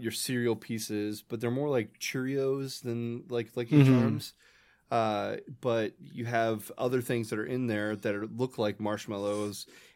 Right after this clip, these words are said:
Speaker 1: and they always have things with eyeballs in their designs.
Speaker 2: And skulls.
Speaker 1: Yeah, so you have that. It's like their pot, but with cereal in it, which is, uh, pretty neat. And it's a red can. This is,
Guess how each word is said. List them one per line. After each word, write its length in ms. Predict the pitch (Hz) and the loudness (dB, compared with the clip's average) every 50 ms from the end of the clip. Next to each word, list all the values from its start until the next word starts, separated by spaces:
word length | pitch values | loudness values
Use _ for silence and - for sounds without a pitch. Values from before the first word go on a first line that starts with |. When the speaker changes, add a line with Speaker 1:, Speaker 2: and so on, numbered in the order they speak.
| - | -4
Speaker 1:
and 220 | 120 113 110 110 113 | -2 0 0 0 2
they 120 | 131 139 | 2 4
always 280 | 147 156 156 147 - - | 4 6 4 4 2 2
have 160 | 135 117 110 | 2 2 2
things 300 | - 131 120 117 113 - | 2 0 0 0 0 -2
with 140 | - 110 - | -4 -6 -6
eyeballs 760 | - 92 95 110 110 107 117 117 123 123 123 123 120 120 120 - | -4 -2 0 0 0 0 0 0 2 0 0 0 -2 -4 -6 -6
in 260 | 113 110 113 117 117 | -4 -4 -2 -2 0
their 300 | 117 117 117 117 117 117 | 0 2 2 2 0 0
designs. 460 | 113 113 113 - 131 123 127 135 139 | -2 -6 -6 -2 0 0 0 0 0
Speaker 2:
And 80 | 117 104 | -2 -2
skulls. 840 | - - - 107 104 101 101 101 101 101 104 104 110 107 - - - - | -2 -2 0 2 2 4 2 2 0 0 -2 -2 -4 -6 -6 -8 -8 -4
Speaker 1:
Yeah, 260 | 110 104 98 92 87 - - | -2 -2 -2 -2 -6 -10 -16
so 460 | - - - 107 104 101 98 98 101 - _ - - _ _ _ | -10 -4 -2 0 0 0 -2 -2 -6 -8 _ -20 -20 _ _ _
you 140 | - 120 120 | -4 0 2
have 220 | 123 120 113 104 | 2 2 2 2
that. 240 | 113 107 107 107 - - | 0 0 0 0 -2 -4
It's 220 | - 117 - - | -6 -4 -2 -2
like 180 | 113 107 107 - | -2 -2 -2 -2
their 200 | 117 110 107 101 | -2 -2 -2 -4
pot, 720 | - - - - - 120 110 104 - - - - - - _ _ _ _ _ _ _ _ _ _ _ _ _ _ _ - | -6 -10 -12 -6 -4 -4 -2 -4 -6 -8 -8 -10 -10 -10 _ _ _ _ _ _ _ _ _ _ _ _ _ _ _ -4
but 160 | - 104 107 | -2 -2 -2
with 160 | 107 104 95 - | -2 -4 -6 -6
cereal 380 | - - 104 98 98 95 92 95 | -4 -4 -2 -2 -2 -2 -4 -6
in 80 | 101 | -8
it, 100 | 101 - - | -10 -12 -12
which 240 | - - - - - | -12 -12 -12 -10 -10
is, 320 | 104 104 101 104 104 - 110 | -10 -10 -10 -10 -12 -10 -10
uh, 240 | 107 - - - - - | -8 -8 -10 -12 -14 -12
pretty 220 | - 110 107 101 | -10 -10 -8 -8
neat. 300 | 101 98 98 98 101 - - | -8 -8 -8 -8 -10 -10 -8
And 80 | 117 | -8
it's 140 | 120 120 - | -6 -6 -4
a 40 | 160 | -2
red 280 | 156 131 113 107 - | 0 0 0 -2 -2
can. 400 | - - 95 92 92 92 92 95 107 | -6 -6 -6 -6 -6 -8 -10 -10 -8
This 240 | 113 120 120 - 139 | -8 -8 -6 -6 -6
is, 500 | 127 117 110 107 104 95 - - - | -6 -4 -4 -6 -6 -8 -8 -10 -12